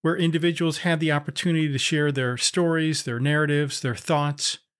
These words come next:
It was an opportunity for the instructor to provide their comments, provide feedback on what individuals were saying, and it was an opportunity to learn what was emerging collectively for the group. This was an emergent activity, and the connection type was circle.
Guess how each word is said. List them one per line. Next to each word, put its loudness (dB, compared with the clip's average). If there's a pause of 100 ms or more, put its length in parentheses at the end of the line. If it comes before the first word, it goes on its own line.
(420)
It 0
was 2
an 2
opportunity 0
for -2
the -2
instructor 0
to -2 (100)
provide 2
their 2
comments, 0
provide -2
feedback -2
on 0
what -2
individuals -2
were -2
saying, 0 (400)
and 2 (120)
it 0
was 2
an 2
opportunity 0
to -2
learn 2
what -2
was 0
emerging 0
collectively -2
for -4
the 0
group. -2 (340)
This 0
was 2
an 0
emergent 0
activity, -2 (320)
and 4
the 2
connection 0
type -2
was -2
circle. -4